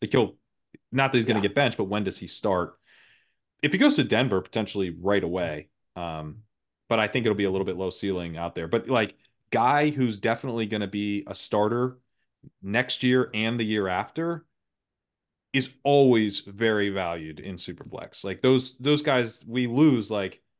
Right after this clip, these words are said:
Speaker 1: a couple of those guys a year, and we're gonna, like, even if he's Mac Jones with job security, if Mac Jones was definitely gonna be a starter for two <laughs> years, like, that alone would, you'd be like, "I,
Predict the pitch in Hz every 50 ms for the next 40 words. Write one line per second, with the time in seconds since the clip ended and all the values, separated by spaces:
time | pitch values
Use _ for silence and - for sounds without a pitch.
0 | _ _ _ - 120 - - 139 131 139 120 110 107 107 104 98 - 107 98 98
1 | 107 95 90 90 95 95 92 87 82 82 - - 92 92 90 87 87 90 - _
2 | _ _ _ - 104 104 101 113 104 101 98 92 90 - _ _ _ _ _ _
3 | _ _ _ - 110 117 113 - - _ _ - - 139 151 190 180 185 170 131
4 | 127 117 113 110 - - - 123 120 117 113 107 107 92 - 101 101 107 110 -
5 | 95 95 - 101 98 95 90 90 90 85 82 - _ _ _ _ _ _ _ _
6 | _ _ _ _ _ _ _ _ _ _ _ _ _ _ _ _ _ 139 135 127
7 | 156 180 220 220 - 185 190 175 143 143 123 107 98 95 - 120 120 - 143 135
8 | 127 127 127 131 127 131 120 113 104 113 110 104 - - - 98 95 110 117 117
9 | - 127 - 131 135 131 - 165 156 147 147 123 110 107 98 107 123 135 160 135
10 | 120 117 135 135 131 127 101 98 95 - _ - 113 104 98 107 104 98 90 95
11 | 101 127 131